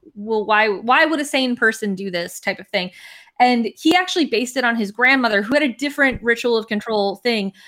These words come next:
but she was, like, in a life that she didn't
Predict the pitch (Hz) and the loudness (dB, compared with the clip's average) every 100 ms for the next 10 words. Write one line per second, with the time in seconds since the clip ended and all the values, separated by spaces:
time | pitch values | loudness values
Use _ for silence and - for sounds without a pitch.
0 | _ - 277 - - 311 320 254 247 233 | _ -4 -2 -2 0 0 0 -2 0 -2
1 | - 247 247 233 233 233 220 - 240 226 | 0 0 2 2 2 0 -4 -2 -4 -4
2 | 226 214 | -4 -6